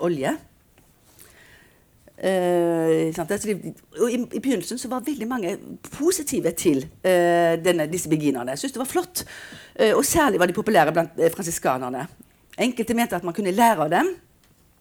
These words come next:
men etter hvert så forsvant fortryllelsen. Beginerne beveget seg, sant, det er synlig rundt i byen, uten, eh, overoppsyn av menn, fedre eller, eh, prester.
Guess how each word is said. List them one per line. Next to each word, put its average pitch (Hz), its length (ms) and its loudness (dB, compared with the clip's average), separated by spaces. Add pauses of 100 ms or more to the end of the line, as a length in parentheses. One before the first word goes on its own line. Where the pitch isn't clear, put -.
(500)
men 214 100 -4
etter - 160 -4
hvert 220 240 -4
så 180 80 -10
forsvant - 400 -8
fortryllelsen. - 640 -8 (760)
Beginerne 233 640 4 (260)
beveget 170 480 2
seg, 156 240 0
sant, 139 160 -10
det 117 80 -4
er - 80 -6
synlig 214 400 0
rundt 175 220 0
i - 20 -4
byen, 208 300 -2 (340)
uten, 208 540 0 (180)
eh, 180 560 2
overoppsyn 170 560 -4 (260)
av 139 140 -4
menn, 214 220 -4 (180)
fedre 180 580 -4
eller, 143 300 -2 (220)
eh, 151 500 -2
prester. - 400 -4